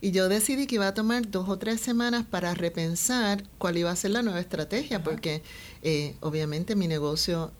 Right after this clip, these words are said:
Speaker 1: sostiene mi familia. Y yo termino en esta islita, jamás me hubiera imaginado.
Speaker 2: ¿Cómo terminaste ahí?
Speaker 1: Bueno, tengo un amigo
Speaker 2: Ajá.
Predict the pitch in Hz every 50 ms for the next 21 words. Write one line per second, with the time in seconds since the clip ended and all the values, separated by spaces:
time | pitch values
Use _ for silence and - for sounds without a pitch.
0 | - - - - 175 160 - - 170 160 165 160 156 156 156 - - 143 147 160
1 | 190 202 196 160 147 143 151 - - - - - - - - - - - - -
2 | - 190 180 180 180 175 170 165 165 156 156 151 151 147 143 151 - - - -
3 | - - - - - - - 180 156 190 175 170 208 208 208 214 220 226 233 240
4 | 240 220 202 202 202 - 175 170 170 180 180 - - - 247 233 226 - 208 175
5 | 180 180 180 170 - 147 170 233 262 - - - - - - - - - - -
6 | - - - - - - 180 170 165 160 160 165 165 160 175 185 - - 202 190
7 | 175 170 165 160 165 165 165 165 165 175 160 147 131 131 139 147 180 180 - 214
8 | 202 226 233 285 294 285 233 196 208 220 - 277 254 196 170 196 233 226 160 131
9 | 131 156 156 151 160 160 156 143 131 - - 180 190 202 226 240 214 196 202 247
10 | 269 240 208 175 160 151 156 180 220 208 202 165 165 170 180 233 285 294